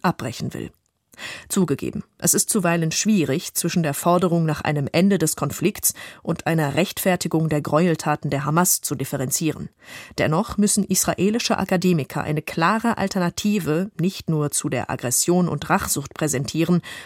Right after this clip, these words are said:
auf der die militärischen Entscheidungen der israelischen Region gründen, sondern auch eine Alternative zu der vielfach geforderten Befreiung Palästinas auf Kosten Israels und vielleicht sogar auf Kosten des gesamten Weltjudentums,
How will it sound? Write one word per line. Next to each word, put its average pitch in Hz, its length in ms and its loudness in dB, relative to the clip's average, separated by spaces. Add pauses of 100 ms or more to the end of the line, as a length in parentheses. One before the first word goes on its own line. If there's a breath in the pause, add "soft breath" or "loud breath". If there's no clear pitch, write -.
auf - 140 -8
der 135 160 0
die 139 180 -2
militärischen 160 720 0
Entscheidungen 165 720 0
der 175 160 -2
israelischen 165 680 -2
Region 170 380 2
gründen, 185 440 2 (400 loud breath)
sondern 220 440 2
auch - 400 0
eine 143 260 -4
Alternative 143 920 -2
zu - 140 -6
der 131 160 -2
vielfach - 600 -2
geforderten 170 580 0
Befreiung 165 560 0
Palästinas 170 800 0
auf 185 220 -2
Kosten 165 360 0
Israels 165 640 0 (340 loud breath)
und 165 160 -10
vielleicht - 420 -4
sogar 190 380 0
auf - 180 -6
Kosten 160 540 -2
des 170 160 -4
gesamten 170 540 0
Weltjudentums, 165 960 -2